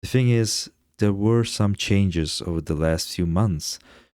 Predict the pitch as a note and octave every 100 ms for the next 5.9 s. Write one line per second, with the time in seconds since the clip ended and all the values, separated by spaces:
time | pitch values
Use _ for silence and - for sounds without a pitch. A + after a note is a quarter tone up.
0 | _ G#2+ G2+ - A2 G#2+ A#2+ B2 A#2 -
1 | G2+ - G2 F#2+ F2+ F2+ F2 F2 F2+ F2+
2 | F2+ E2 - - F#2 F#2 D#2+ E2+ - F#2+
3 | F2 - D2 D2 - - - D#2 D#2 D#2+
4 | - D#2 D2+ - - D#2 - G2 F#2 -
5 | C3+ - F2+ E2 F2+ - G2 F#2 E2+